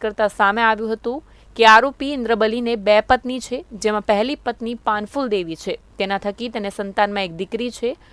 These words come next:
અને અઢાર વર્ષનો લગ્નગાળો થયો હોવા છતાં દીકરો ન હોય, જેથી પાનફુલ દેવીએ તેના પતિના ચાર માસ પહેલા સંગીતા દેવી સાથે બીજા લગ્ન કરાવ્યા હતા.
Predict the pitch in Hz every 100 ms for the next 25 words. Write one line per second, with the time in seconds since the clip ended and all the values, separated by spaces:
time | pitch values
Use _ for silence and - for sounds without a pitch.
0 | - 196 208 208 202 269 269 247 - 247
1 | 214 196 202 190 202 240 - 214 190 190
2 | 196 - 214 220 190 190 185 214 190 190
3 | 262 208 160 123 _ - - 180 208 226
4 | - 220 220 220 302 269 262 254 262 247
5 | 226 220 208 214 214 220 - 220 202 196
6 | 202 240 - 214 214 214 - 190 190 196
7 | 190 185 202 220 202 196 202 185 190 185
8 | 185 190 226 196 170 156 160 143 - 175